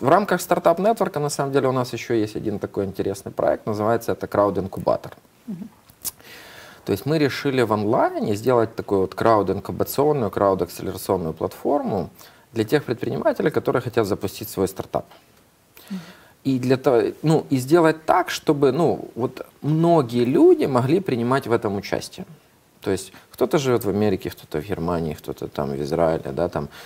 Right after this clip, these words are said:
Speaker 1: Каждый может чем-то помочь, или в концепцию пом-, ну, помочь сформировать, или там познакомить с кем-то, куда-то вывести, да, там. И вот, вот этот процесс такой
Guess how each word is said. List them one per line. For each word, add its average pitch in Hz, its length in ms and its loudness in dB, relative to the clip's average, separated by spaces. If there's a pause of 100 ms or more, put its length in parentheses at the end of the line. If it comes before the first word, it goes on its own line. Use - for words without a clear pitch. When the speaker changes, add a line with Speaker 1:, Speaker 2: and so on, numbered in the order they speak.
(300)
Speaker 1:
Каждый 180 340 4
может 139 280 0
чем-то 123 360 -2
помочь, - 420 -4
или 180 100 0
в - 80 -6
концепцию 113 580 -2
пом-, 95 280 -4
ну, 123 200 -2
помочь 95 340 -2
сформировать, 90 600 -2
или 143 140 2
там 110 160 -4
познакомить 95 580 -2
с - 60 -8
кем-то, - 280 -10
куда-то 107 420 -2
вывести, 85 460 -2
да, 98 160 2
там. 87 180 -6
И - 80 -4
вот, 117 180 2 (360)
вот 123 120 -2
этот 143 240 0
процесс - 400 2
такой 135 240 0